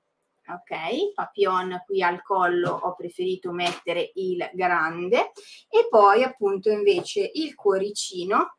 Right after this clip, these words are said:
eccolo, l'ho cucito sempre intorno intorno con un pochino di imbottitura, ok?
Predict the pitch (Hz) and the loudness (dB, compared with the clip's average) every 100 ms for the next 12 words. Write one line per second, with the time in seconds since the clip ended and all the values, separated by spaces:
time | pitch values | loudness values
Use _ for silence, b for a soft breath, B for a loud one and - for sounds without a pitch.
0 | _ 165 - - 254 359 427 B _ 220 | _ -18 -18 -4 0 0 -2 B _ 2
1 | 196 - 208 - 254 240 - 202 - 220 | 2 0 -6 -6 -6 -4 -2 0 4 4
2 | 202 196 185 185 196 180 180 185 196 202 | 4 -2 -6 -4 -2 -2 -4 -6 -4 -2
3 | 170 175 214 294 - 190 185 180 175 - | 0 0 0 -2 0 -4 -6 -8 -12 -4
4 | 208 190 185 190 196 185 185 180 175 - | -2 -2 -4 -8 -8 -6 -6 -6 -8 -8
5 | 190 196 175 170 233 381 - _ _ _ | -8 -4 -2 2 2 2 -4 _ _ _
6 | _ _ - - | _ _ -20 -16